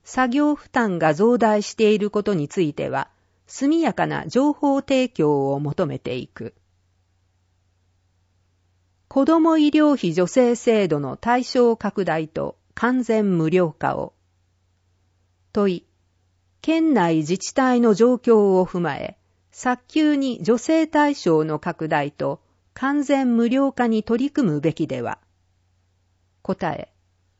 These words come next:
本市においても助成対象を十八歳まで拡大することについて、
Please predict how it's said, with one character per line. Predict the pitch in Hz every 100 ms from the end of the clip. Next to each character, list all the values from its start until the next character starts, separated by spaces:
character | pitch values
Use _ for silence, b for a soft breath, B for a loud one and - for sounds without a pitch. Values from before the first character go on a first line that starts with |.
| _ _ _ _
本 | _ 330 349
市 | 339 220
に | 190 175
お | 196
い | 196
て | - 151
も | 143 - -
助 | 170 233
成 | 302 302
対 | 294 277 269
象 | - 170 160 151 151
を | 143
十 | 202 302
八 | 302 320
歳 | - - 180 175
ま | 160
で | 151
拡 | 151 180 269
大 | 233 233
す | 226 226
る | 226
こ | 226
と | -
に | 160 143
つ | 180
い | 131
て、 | - 135